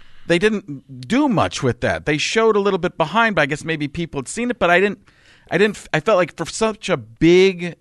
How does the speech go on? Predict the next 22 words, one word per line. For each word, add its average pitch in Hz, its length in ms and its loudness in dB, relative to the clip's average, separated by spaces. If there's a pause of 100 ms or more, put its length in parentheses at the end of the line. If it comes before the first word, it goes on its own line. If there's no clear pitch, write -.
(140)
uh, 113 800 0 (680)
you 156 120 -4
know, 104 260 -4 (320)
sideshow 214 960 -2 (180)
that 160 160 2
it, 139 160 -4 (220)
that 139 160 -2
it - 100 -8
was, 196 640 0 (720)
to, 160 200 -2
to 156 160 0
have 165 220 2
it 175 80 -8
become 160 300 -4
just 151 160 -8
a 135 80 2
little 139 500 0
quiet 160 480 0
thing 208 300 -6
was 143 140 -6
very 127 220 0
awkward. - 380 -6